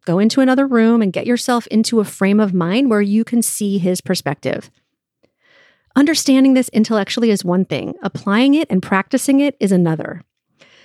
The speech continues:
I've mentioned before that my daughter, Marissa, has a life-threatening allergy to all dairy. When she was six years old, our babysitter told us about a kosher gelato store that served non-dairy gelato.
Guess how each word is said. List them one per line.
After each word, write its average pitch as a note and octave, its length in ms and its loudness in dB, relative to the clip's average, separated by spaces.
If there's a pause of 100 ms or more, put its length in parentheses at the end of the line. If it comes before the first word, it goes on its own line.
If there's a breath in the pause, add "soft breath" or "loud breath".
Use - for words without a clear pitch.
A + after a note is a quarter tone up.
(440 soft breath)
I've B3+ 140 2
mentioned C#4 360 2
before A3 360 2
that G3 140 0
my G3+ 280 2
daughter, F3+ 320 0
Marissa, F3+ 480 0
has F3+ 160 -4
a F3+ 60 -4
life-threatening G3 680 -2
allergy F3 440 -2
to - 160 -4
all F3 240 0
dairy. D#3 440 -6 (1000 soft breath)
When G#3+ 120 0
she D#4 160 4
was D#4 120 4
six - 280 -4
years C4 160 2
old, F3 240 2
our F3 100 0
babysitter G#3 500 0
told E3+ 280 0
us F3 320 -2
about F3 180 -2
a F3 60 -2
kosher A#3+ 480 0
gelato G3+ 500 0
store D3+ 380 -4
that - 160 -8
served F#3+ 420 -4
non-dairy F3+ 720 0
gelato. A3+ 400 -2